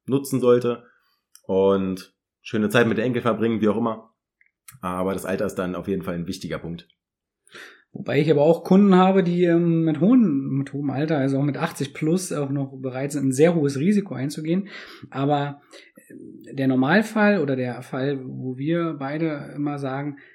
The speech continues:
Speaker 2: wäre schon immerhin zum Alter umschichten. Also umschichten in risikoärmere Klassen, aber auf gar keinen Fall, was ich immer noch mal betonen möchte,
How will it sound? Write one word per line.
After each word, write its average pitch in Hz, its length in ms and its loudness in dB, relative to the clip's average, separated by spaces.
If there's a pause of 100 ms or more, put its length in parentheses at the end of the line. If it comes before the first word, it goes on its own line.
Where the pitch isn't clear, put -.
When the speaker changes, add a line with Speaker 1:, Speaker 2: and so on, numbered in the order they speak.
(100)
Speaker 2:
wäre 135 220 2
schon 156 320 4
immerhin 139 500 0
zum 123 200 -6
Alter 127 500 -8
umschichten. 131 560 -6
Also 120 240 -12
umschichten 156 560 -2
in 135 80 0
risikoärmere 175 880 -2
Klassen, 180 480 -6 (240)
aber 127 240 -6
auf 123 180 -10
gar 180 280 2
keinen 139 240 -2
Fall, 147 380 -4
was 143 140 -6
ich - 120 -16
immer 156 120 -2
noch 151 80 0
mal 151 100 0
betonen 160 360 2
möchte, 160 460 -2